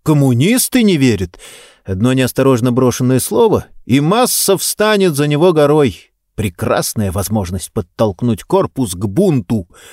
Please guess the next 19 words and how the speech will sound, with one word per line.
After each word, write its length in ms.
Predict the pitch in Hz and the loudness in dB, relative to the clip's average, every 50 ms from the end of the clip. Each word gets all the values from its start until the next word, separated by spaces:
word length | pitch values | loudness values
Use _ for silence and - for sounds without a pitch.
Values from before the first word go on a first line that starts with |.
| - - _ _ _ _ _ _ _ - | -20 -20 _ _ _ _ _ _ _ -12
"Да 160 | - - 101 | -8 -8 -4
ты 180 | - - 127 117 | 0 0 0 0
сам 420 | - - 143 143 151 156 147 143 | 0 0 0 0 2 0 0 -2
себе 380 | 120 - - 135 123 135 135 127 | -2 -2 -2 0 2 2 2 2
веришь? 680 | 120 135 151 160 156 156 143 107 - - - - _ _ _ _ _ _ _ | 2 2 2 2 2 2 0 -2 -4 -10 -18 -20 _ _ _ _ _ _ _
По-твоему, 520 | - 90 95 98 127 147 156 156 151 147 143 | -8 -6 -2 0 0 2 2 0 0 0 0
это 260 | 139 139 143 120 143 | 0 0 0 0 0
он?" — 320 | 139 139 165 190 190 170 - - - - _ _ _ _ _ _ | 2 2 2 2 0 0 -4 -6 -14 -20 _ _ _ _ _ _
подавился 540 | - 113 117 131 120 120 117 104 - - - | -4 -2 0 0 2 2 0 0 -2 -4 -6
Сергей. 520 | - 117 101 92 101 90 76 78 _ _ _ _ | -4 -4 -2 -2 -2 -4 -6 -8 _ _ _ _
"Товарищей 640 | - 139 139 165 170 160 139 127 110 - - 131 120 | -2 0 0 0 0 0 -2 -4 -4 -4 -2 -2 -2
своих 460 | - - 117 123 120 113 95 - - | 0 0 0 2 2 0 -2 -2 0
велел. 440 | 123 135 131 127 120 104 95 80 - _ _ _ _ _ _ _ _ _ | 0 2 4 4 2 2 0 -4 -8 _ _ _ _ _ _ _ _ _
Своих, 440 | - - - 104 127 143 160 131 - | -10 -6 -2 0 2 2 2 0 0
можно 320 | 127 135 139 120 101 123 | 0 0 0 0 0 -2
сказать, 560 | 113 - - 123 113 120 123 104 - - - 101 | -2 -2 -2 -2 0 0 0 0 -2 -6 -6 -4
отцов 600 | 104 120 - - - - 214 220 185 - - - | -2 -2 -2 -2 -4 -2 -2 -2 -2 -4 -6 -4
по 80 | - 131 | -2 0
революции. 760 | 139 139 151 165 175 143 92 - - - 85 80 87 - | 0 2 2 2 2 0 -2 -4 -8 -12 -12 -12 -14 -16